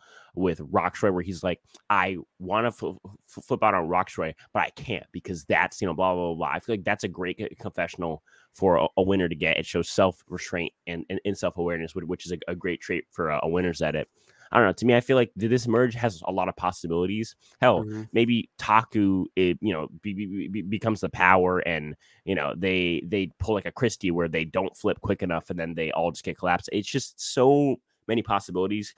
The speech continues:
Speaker 1: co-, co-, compared to last season where we, we get to the merge and it's eight people against four. Like, it's just so boring, you know?
Speaker 2: Mm-hmm. Yeah, I get that. I mean, if you look at, like, merge boots, like, from previous seasons, like, what?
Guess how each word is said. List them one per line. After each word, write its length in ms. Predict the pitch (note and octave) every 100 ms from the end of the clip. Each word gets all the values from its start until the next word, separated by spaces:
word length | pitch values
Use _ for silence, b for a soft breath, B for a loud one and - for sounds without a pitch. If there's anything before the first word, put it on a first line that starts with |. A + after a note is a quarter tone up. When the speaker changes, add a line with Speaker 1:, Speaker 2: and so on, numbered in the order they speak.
| _ _
Speaker 1:
co-, 160 | - - -
co-, 140 | A#2+
compared 340 | - B2 B2 F#2+
to 60 |
last 300 | F#2 G#2 A2
season 260 | G2 E2+ D#2
where 280 | E2+ E2 - b b
we, 120 | G2 G#2+
we 120 | G#2
get 120 | G#2+
to 60 | G2
the 80 | F#2
merge 400 | G#2+ F#2+ E2+ - _ _ -
and 80 | G2+
it's 200 | - -
eight 240 | A#2+ B2+ -
people 320 | C3 G#2+ G#2
against 280 | G2 G2+ -
four. 260 | A#2+ F#2
Like, 160 | D#2 E2
it's 160 | F#2 -
just 140 | -
so 140 | G#2
boring, 520 | E2 F2+ G2 C2 B1+ C2
you 100 | D2+
know? 220 | D2+ D#2+ _ _ B2
Speaker 2:
Mm-hmm. 260 | A2+ A#2 A#2 _ _ _
Yeah, 240 | G#2+ G#2+ G#2 B B B B B
I 100 | G#2+
get 200 | G#2+ G#2+
that. 260 | A2 G#2+ G#2
I 40 |
mean, 220 | C3+ D3 D#3+
if 140 | D#3
you 60 | D#3
look 140 | F3
at, 60 | D3+
like, 200 | B2 - - _ -
merge 340 | A2+ A2+ A2
boots, 220 | A#2 A#2
like, 200 | G#2+ F#2 - - -
from 320 | A2+ G#2 F2+
previous 260 | - A2 A#2
seasons, 240 | B2+ A#2
like, 140 | A2 G#2+
what? 180 | F#2